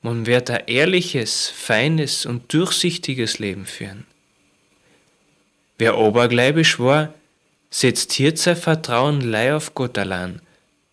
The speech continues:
wo das ist klar. Wo der Glauben bei der Tür rausgeht, steigt der Oberglauben beim Fenster ein. Aber wenn wer zum Glauben an Jesus kommt,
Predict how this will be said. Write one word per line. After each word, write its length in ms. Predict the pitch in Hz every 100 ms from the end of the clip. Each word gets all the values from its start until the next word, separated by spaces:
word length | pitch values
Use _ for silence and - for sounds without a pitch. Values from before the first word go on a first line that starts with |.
| _ -
wo 100 | 107
das 220 | 110 117
ist 160 | 107
klar. 380 | - 107 98 90 - _ _ - _ _ -
Wo 80 | -
der 180 | 110 101
Glauben 480 | 104 104 208 202 127
bei 140 | 113
der 240 | 107 107 -
Tür 280 | 196 196
rausgeht, 720 | 165 190 - 127 104 92 - - _ _ _ _
steigt 460 | - - 131 127 -
der 100 | 113
Oberglauben 640 | 139 160 131 127 127 127
beim 180 | 120 110
Fenster 460 | - 127 135 - 110
ein. 360 | 113 107 107 - _ _ _ _ _ _ - _ _ _ _ _ _ _ -
Aber 380 | 139 170 180 165
wenn 200 | 180 175
wer 160 | 175
zum 300 | 170 170 151
Glauben 420 | 131 135 170 170
an 200 | 165 165
Jesus 560 | 151 147 147 - 107 -
kommt, 560 | - 110 131 - -